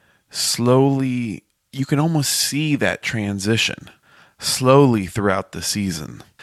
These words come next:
And that's a fun, like, seeing the locker room with people actually having fun, enjoying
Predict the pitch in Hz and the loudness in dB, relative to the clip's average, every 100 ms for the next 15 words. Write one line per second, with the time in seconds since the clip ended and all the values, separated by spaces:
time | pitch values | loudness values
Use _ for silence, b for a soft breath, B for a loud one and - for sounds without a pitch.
0 | B B - 120 147 202 - 127 - 123 | B B -2 2 4 2 2 -2 0 0
1 | 117 117 107 104 104 - - B B B | 0 0 -2 -2 -2 -6 -16 B B B
2 | _ - - 147 151 131 117 117 - 110 | _ -4 0 2 2 4 4 2 0 0
3 | 107 - 120 110 101 104 101 - 101 95 | 0 -2 -6 -2 0 0 -2 -4 -2 0
4 | 95 95 87 101 95 92 92 85 101 92 | -2 -2 -4 -2 0 0 -2 0 2 2
5 | 90 90 87 | 2 -2 -6